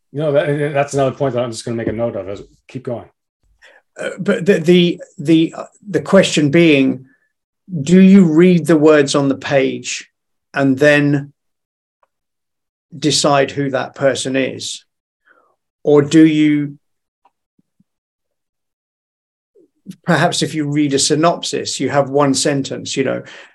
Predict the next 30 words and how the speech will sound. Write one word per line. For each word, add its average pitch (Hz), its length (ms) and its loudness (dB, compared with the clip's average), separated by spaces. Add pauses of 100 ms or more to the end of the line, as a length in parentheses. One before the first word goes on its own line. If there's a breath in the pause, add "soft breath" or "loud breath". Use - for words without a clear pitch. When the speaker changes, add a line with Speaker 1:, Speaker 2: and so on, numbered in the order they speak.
(140)
Speaker 2:
the 139 80 0
guy 139 280 4
is 131 220 4
a 135 140 2
policeman 135 800 -4 (440 soft breath)
whose 131 280 -2
wife 135 300 2
just - 260 -6
died. 123 400 -4 (120)
Do 143 100 -4
you 147 40 2
know 147 60 4
what 139 100 6
I 139 40 4
mean? 143 340 2 (220 loud breath)
And 143 140 0
then 147 200 2
create 165 540 2
a 151 60 -6
whole 170 300 2
emotional 147 640 -2 (440)
world 143 460 4
for 143 160 -4
that 127 240 -4
person 127 400 -4
and 143 240 -4
then 151 400 2
read 131 260 -2
the 135 100 -2
words 127 460 -4